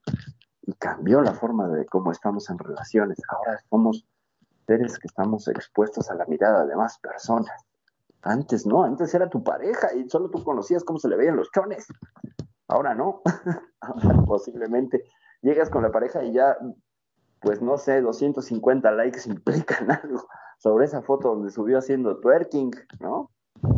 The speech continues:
Y antes, pues no quiero imaginar yo a mi abuela haciendo twerking, pero si hubiera tenido las herramientas, pues hubiera hecho, no twerking, pero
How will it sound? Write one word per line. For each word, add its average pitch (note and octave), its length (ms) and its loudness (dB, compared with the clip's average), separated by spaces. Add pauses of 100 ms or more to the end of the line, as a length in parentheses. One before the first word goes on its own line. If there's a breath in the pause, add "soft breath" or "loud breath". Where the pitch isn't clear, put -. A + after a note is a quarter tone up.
(560)
Y C3 120 6
antes, F3 320 2
pues C3 180 4
no D3+ 180 -2
quiero B2+ 200 -2
imaginar A2+ 400 -4
yo A#2 100 2
a A#2 60 0
mi G#2 100 -2
abuela A2+ 300 4
haciendo B2 360 -2
twerking, F#3+ 520 2
pero B2+ 140 2
si D#3 100 2
hubiera A3 140 4
tenido D#3+ 260 -6
las - 160 -8
herramientas, C3 520 -4
pues A2 240 -6
hubiera A2+ 300 4
hecho, A2 380 -2
no B2+ 120 -2
twerking, D3 460 0
pero - 180 -10